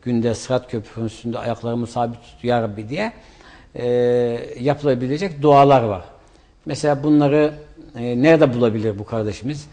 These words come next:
Mesela müftülüklere giderse, Diyan-, e, Diyanet İşleri Başkanlığı'nın yayınladığı bir namaz ilmihali var.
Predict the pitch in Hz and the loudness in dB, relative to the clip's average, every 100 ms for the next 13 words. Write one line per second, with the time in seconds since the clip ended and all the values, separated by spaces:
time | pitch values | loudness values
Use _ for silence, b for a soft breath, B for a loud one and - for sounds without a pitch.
0 | b b b - 120 127 131 - 139 139 | b b b -12 -2 0 0 -2 -8 -2
1 | 143 143 165 165 131 104 131 131 - - | 0 0 -2 -4 -4 -4 -4 -4 -10 -12
2 | 113 113 113 127 123 135 127 117 127 123 | -10 -8 -2 -2 -2 -2 -2 -4 -6 -4
3 | 123 127 127 156 135 131 139 131 117 113 | -2 -2 -4 -6 -4 0 0 0 -2 -2
4 | 117 107 92 | -4 -4 -6